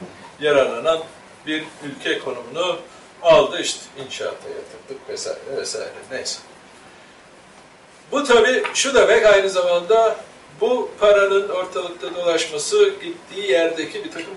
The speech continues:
kurumsal düzenlemeleri de gerekli kılan şeyler. Yani gideceksiniz, işte serbestçe istediğinizi yapacaksınız, sonra dışarı çıkaracaksınız parayı vesaire vesaire. Sermaye kontrolünün olmaması gerekiyor.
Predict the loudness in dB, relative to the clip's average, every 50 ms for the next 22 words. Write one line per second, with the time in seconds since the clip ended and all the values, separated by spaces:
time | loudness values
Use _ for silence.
0 | -14 -14 -14 -12 -12 -10 -6 -6 -6 -6 -6 -10 -10 -8 -8 -8 -8 -10 -10 -8
1 | -8 -8 -8 -8 -8 -8 -10 -14 -6 -4 -4 -2 -2 -2 -4 -6 -10 -14 -14 -12
2 | -12 -12 -12 -12 -14 -14 -16 -20 -20 -20 -20 -20 -20 -12 -8 -8 -8 -8 -10 -16
3 | -20 -20 -20 -20 -20 -20 -20 -20 -20 -20 _ _ 2 2 2 2 -2 -6 -8 -8
4 | 0 2 2 2 2 0 -4 -6 -6 -8 -10 -8 -8 -8 -8 -8 -10 -12 -4 -2
5 | 0 0 0 0 -2 -4 -4 -6 -6 -6 -8 -8 -10 -12 -14 -14 -16 -16 -12 -12
6 | -12 -12 -12 -10 -8 -8 -8 -8 -10 -16 -14 -14 -14 -12 -12 -14 -14 -14 -6 -4
7 | -4 -2 -4 -4 -8 -8 -6 -6 -6 -8 -10 -10 -10 -10 -10 -6 -6 -6 -6 -6
8 | -12 -14 -14 -14 -10 -10 -10 -10 -10 -12 -12 -10 -10 -8 -6 -4 -4 -4 -4 -6
9 | -6 -6 -6 -8 -6 -6 -6 -6 -4 -6 -4 -2 -2 -2 0 0 0 0 -2 -2
10 | -4 -6 -10 -10 -10 -10 -10 -8 -8 -8 -8 -8 -8 -6 -6 -6 -6 -8 -10 -10
11 | -12 -14 -16 -16 -20 -20 -20